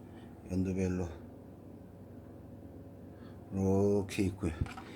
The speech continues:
이 위에는 외국 주화, 외국 주화 이게 미국, 미국 주화인데 이게 뭐 미국, 미국 주화, 미국 주화,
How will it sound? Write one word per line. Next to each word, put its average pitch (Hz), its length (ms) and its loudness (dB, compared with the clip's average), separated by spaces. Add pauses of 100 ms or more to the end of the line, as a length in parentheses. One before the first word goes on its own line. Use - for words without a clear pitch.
(300)
이 113 40 8
위에는 120 380 12
외국 127 400 12
주화, 104 400 6
외국 107 280 4 (140)
주화 104 200 6
이게 104 200 8 (800)
미국, 113 220 10 (360)
미국 110 340 4
주화인데 113 360 6
이게 123 260 4 (1000)
뭐 101 300 2
미국, 101 260 4 (480)
미국 92 260 2
주화, - 280 8 (1000)
미국 92 320 6
주화, 90 140 4